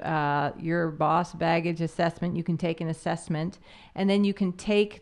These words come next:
the boss behaviors you're dealing with and your approach to authority, your personality profile that you come up with, and run those through our four-step program to see how to manage the relationship. So, for example, let's say I figure out that I'm working for a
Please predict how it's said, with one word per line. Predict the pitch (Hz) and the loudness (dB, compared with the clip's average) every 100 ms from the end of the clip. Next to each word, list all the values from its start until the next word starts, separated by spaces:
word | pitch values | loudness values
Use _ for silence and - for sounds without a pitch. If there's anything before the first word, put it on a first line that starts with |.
| - | -10
the | 175 180 | -2 -2
boss | 156 180 208 208 | 4 6 6 6
behaviors | 214 208 196 202 202 | 4 4 4 2 2
you're | |
dealing | 175 180 180 180 | 0 2 2 2
with | 185 190 - | 0 -2 -4
and | 185 202 196 | 0 2 4
your | 190 190 208 | 4 4 4
approach | - - 196 190 - | 4 4 4 4 0
to | 190 180 | -2 0
authority, | 170 247 277 196 160 165 190 - | 0 0 2 2 2 0 -2 -4
your | 175 175 | -2 2
personality | - 185 180 185 175 180 175 | 4 2 2 2 4 2 6
profile | 196 202 196 170 156 | 6 6 2 2 2
that | 151 | 0
you | 131 151 | -4 -6
come | 175 | -4
up | 180 180 | -4 -4
with, | 143 139 - - - - | -4 -6 -6 -16 -20 -14
and | - 175 165 | -2 2 4
run | 180 190 208 | 4 6 8
those | 196 190 - | 6 4 0
through | 175 175 170 165 165 - | -4 -2 2 2 0 -4
our | - 156 | -6 -4
four-step | - 165 160 - 156 - | -4 -4 -4 -4 -2 2
program | 214 214 175 147 143 | 4 4 2 -2 -2
to | 165 | -6
see | - - 190 190 | -6 0 2 2
how | 180 165 | 0 0
to | 156 | -2
manage | 156 151 156 147 | -4 -4 -6 -6
the | 151 | -6
relationship. | 147 151 151 - 131 - - - - - - - | -4 -4 -4 -6 -10 -10 -12 -14 -20 -20 -20 -4
So, | 208 | 0
for | 185 214 214 | 2 4 4
example, | 190 190 170 165 165 | 4 2 0 0 2
let's | 170 170 | 2 0
say | 196 175 | 2 4
I | |
figure | 165 - 170 175 | 2 0 2 4
out | 165 160 | 4 2
that | 160 | 0
I'm | 156 156 | 0 0
working | 156 156 165 160 | 0 -2 -2 -4
for | - 165 156 156 151 | -2 -4 -2 -2 -4
a | - 147 147 147 | -4 -2 -2 -2